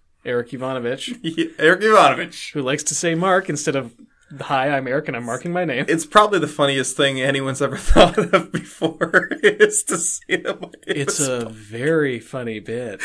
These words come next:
Speaker 2: <laughs> It's
Speaker 1: It's
Speaker 2: fucking
Speaker 1: very
Speaker 2: hilarious.
Speaker 1: funny.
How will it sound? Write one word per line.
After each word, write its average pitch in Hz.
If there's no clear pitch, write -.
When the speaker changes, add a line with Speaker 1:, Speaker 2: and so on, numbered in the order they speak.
Speaker 2:
<laughs> -
It's -
Speaker 1:
It's 156
Speaker 2:
fucking -
Speaker 1:
very 143
Speaker 2:
hilarious. -
Speaker 1:
funny. 107